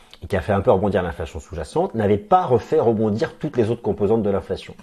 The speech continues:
Regardez, regardez Trueflation. Trueflation est tout en bas.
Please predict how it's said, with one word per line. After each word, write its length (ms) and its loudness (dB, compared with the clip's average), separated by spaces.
Regardez, 720 4
regardez 680 2
Trueflation. 680 -2
Trueflation 680 0
est 160 -6
tout 180 -4
en 60 2
bas. 200 -2